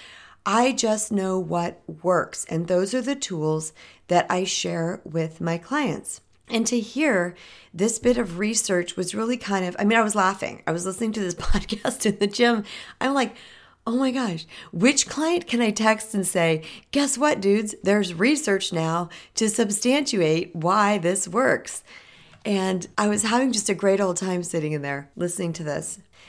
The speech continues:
So a quick recap for you is, when you are in a situation that you are worrying too much and you know it's just silly and it's overmuch, or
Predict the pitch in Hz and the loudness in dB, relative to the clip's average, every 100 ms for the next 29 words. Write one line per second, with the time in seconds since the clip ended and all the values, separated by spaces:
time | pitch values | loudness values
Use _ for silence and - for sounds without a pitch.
0 | - - - 277 262 - 320 339 - 196 | -20 -8 2 4 4 2 0 0 0 0
1 | 196 202 180 180 180 156 156 151 151 - | 0 2 2 2 -2 0 2 2 -2 -6
2 | 147 139 135 - - - - - _ _ | -6 -4 -6 -8 -14 -20 -20 -20 _ _
3 | - 202 294 330 247 233 240 202 - 185 | -2 2 4 2 2 2 4 2 2 0
4 | 185 - 170 180 156 151 151 156 147 151 | -2 -2 -4 -4 -2 -2 -2 -4 -4 -4
5 | 156 185 190 185 160 160 160 - 151 151 | -4 -2 -2 0 0 0 -2 -4 -4 -4
6 | 190 185 190 196 208 208 - 175 165 - | -4 -2 0 2 2 2 -2 -4 -4 -2
7 | 160 156 156 156 151 - 165 160 156 147 | 0 0 0 0 -4 -2 -2 0 -2 -2
8 | 147 - 175 165 | -4 -2 0 0